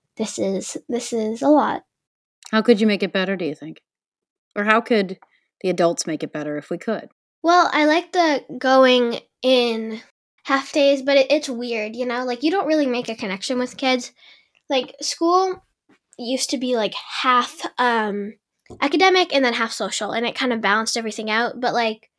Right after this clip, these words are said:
Speaker 1: it's hard to make connections six feet away from someone. You can't really have a good conversation when people are just kind of,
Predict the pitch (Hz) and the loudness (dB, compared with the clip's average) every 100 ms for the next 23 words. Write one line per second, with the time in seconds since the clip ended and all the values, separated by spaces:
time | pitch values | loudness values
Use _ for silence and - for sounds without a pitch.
0 | - 214 - 247 247 233 - 240 226 - | -12 -8 -6 -4 -4 -6 -8 -8 -6 -6
1 | 233 - 233 - 277 233 214 220 233 - | -4 -6 -6 -4 -2 0 0 -2 -6 -6
2 | 220 214 214 214 208 226 _ _ - 269 | -6 -4 -4 -4 -4 -8 _ _ -12 -6
3 | 302 262 285 269 262 240 233 226 - 233 | -4 -2 -2 0 -2 -4 -6 -8 -8 -8
4 | 233 - - 220 - 285 254 240 226 254 | -8 -10 -8 -8 -4 -2 -2 -4 -6 -8
5 | 226 220 214 226 - 226 220 214 208 208 | -8 -8 -8 -10 -12 -10 -6 -4 -6 -8